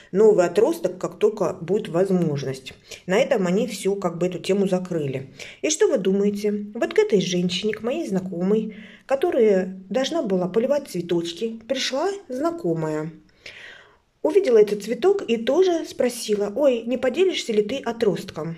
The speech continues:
На что та ей рассказала всю ситуацию, что цветы не ее, и что она не может, что этот цветок уже занят,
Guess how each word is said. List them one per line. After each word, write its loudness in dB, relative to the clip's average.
На 4
что 0
та -2
ей 2
рассказала 0
всю -8
ситуацию, -2
что -4
цветы 0
не 0
ее, 0
и -2
что 0
она 4
не 2
может, -2
что 0
этот -2
цветок -4
уже -4
занят, -6